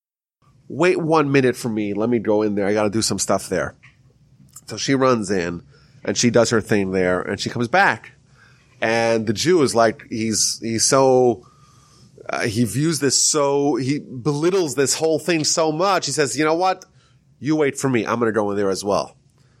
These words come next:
And she says to him, "Wait, ar-, aren't you Jewish? This is not really a place for you." And he says, "Don't worry about me. I got this."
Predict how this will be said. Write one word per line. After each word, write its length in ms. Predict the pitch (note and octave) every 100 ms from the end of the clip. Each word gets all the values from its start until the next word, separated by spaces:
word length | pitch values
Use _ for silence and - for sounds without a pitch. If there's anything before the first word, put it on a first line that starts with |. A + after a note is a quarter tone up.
| _
And 80 | -
she 60 | -
says 120 | D3
to 60 | B2
him, 60 |
"Wait, 200 | C3+ B2
ar-, 200 | - A#2+ -
aren't 240 | B2+ C3+
you 140 | D3 B2
Jewish? 720 | B2 G#3 G3 - - - - _ _ _ _ _ _ _ _ -
This 200 | - B2
is 80 | C3
not 160 | C3
really 140 | B2+ A2+
a 100 | C3+
place 160 | B2
for 120 | - B2
you." 520 | F#3 F#3+ E3+ E3 - _ _ -
And 80 | B2+
he 60 |
says, 640 | A#2+ B2 A#2+ A#2 A2 - - _ _ _ _ _
"Don't 180 | C3 B2
worry 160 | A2+ G2+
about 200 | F#2+ F2+
me. 180 | F2+ - _ -
I 80 |
got 240 | G#2+ F2 -
this." 400 | D2 - -